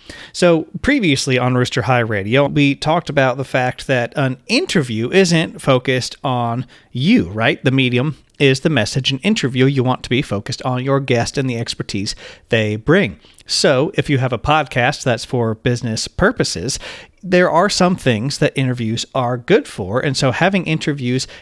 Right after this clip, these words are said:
in that business podcast is great. Now, there are going to be some use cases where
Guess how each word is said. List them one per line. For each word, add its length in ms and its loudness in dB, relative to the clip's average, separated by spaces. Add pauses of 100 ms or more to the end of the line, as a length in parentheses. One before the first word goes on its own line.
(120)
in 160 2
that 220 0
business 280 0
podcast 800 -2
is 300 -4
great. 420 -2 (340)
Now, 300 2
there 160 2
are 160 2
going 200 2
to 80 -4
be 140 2
some 260 0
use 200 2
cases 480 -4
where 240 2